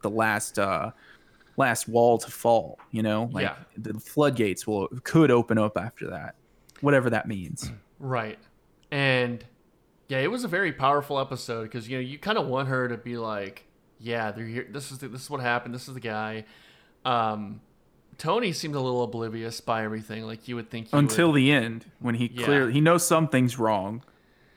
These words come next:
Speaker 2: But he doesn't,
Speaker 1: Um,
Speaker 2: does he not realize these injuries she has, maybe, w-,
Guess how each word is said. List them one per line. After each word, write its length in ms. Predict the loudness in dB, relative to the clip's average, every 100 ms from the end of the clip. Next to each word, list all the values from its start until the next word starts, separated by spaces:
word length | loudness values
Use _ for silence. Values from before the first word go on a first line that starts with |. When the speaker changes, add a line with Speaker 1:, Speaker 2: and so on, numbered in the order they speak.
| _ _
Speaker 2:
But 100 | 0
he 60 | 2
doesn't, 280 | 4 2 0
Speaker 1:
Um, 120 | -4 -2
Speaker 2:
does 220 | -2 0
he 80 | 0
not 220 | 0 0
realize 420 | 0 2 2 0
these 220 | -8 -10 -10
injuries 360 | -8 -8 -8
she 160 | -10 -4
has, 300 | -2 -2 -4
maybe, 420 | -6 -6 -8 -12 _ _
w-, 180 | -20 -16